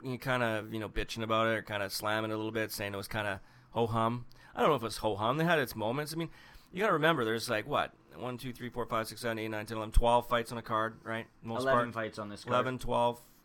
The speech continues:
Speaker 1: on most cards. So, not everyone's gonna be a barn burner, but, I mean, it's just some weird things that happen. It's just gonna be, and that's kind of the charm of the whole thing, of the whole U F C one fifty-nine that we'll be remembered for is having, you know,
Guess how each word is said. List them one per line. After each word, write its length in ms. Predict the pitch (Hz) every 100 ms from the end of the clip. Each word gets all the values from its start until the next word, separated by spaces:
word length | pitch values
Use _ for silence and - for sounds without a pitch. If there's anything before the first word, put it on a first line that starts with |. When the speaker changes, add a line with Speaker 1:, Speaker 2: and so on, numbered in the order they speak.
| _
Speaker 1:
on 160 | - 113
most 240 | 110 113
cards. 360 | - 120 120 - - _
So, 320 | - 120 110 - _ _ - - - -
not 320 | 113 180 147
everyone's 400 | 139 147 151 127
gonna 140 | 127 117
be 80 |
a 40 | 107
barn 320 | - 104 117
burner, 340 | 135 139 151 143 - _ 110
but, 200 | 123 120
I 40 |
mean, 120 | 131 139
it's 120 | 147
just 140 | -
some 180 | 208 170
weird 240 | 135 151
things 220 | 151 147 139
that 80 |
happen. 240 | 131 180 90
It's 80 | 113
just 160 | 160
gonna 100 | 196
be, 240 | 175 175 160 - - -
and 80 | 185
that's 160 | 214
kind 180 | - 208
of 120 | 214
the 260 | 196 202 196
charm 320 | - 170 208
of 60 | 175
the 80 | 110
whole 200 | 110 101
thing, 340 | 98 92 90 - - _ -
of 80 | 104
the 100 | 107
whole 280 | 117 107 110
U 120 | 110
F 80 | 107
C 100 | 110
one 140 | 107
fifty-nine 460 | - - 107 101 101
that 80 |
we'll 80 | 107
be 120 | 113
remembered 420 | 120 123 147 135 113
for 320 | 120 113 110
is 120 | 110
having, 340 | 117 120 117
you 60 | 117
know, 140 | 117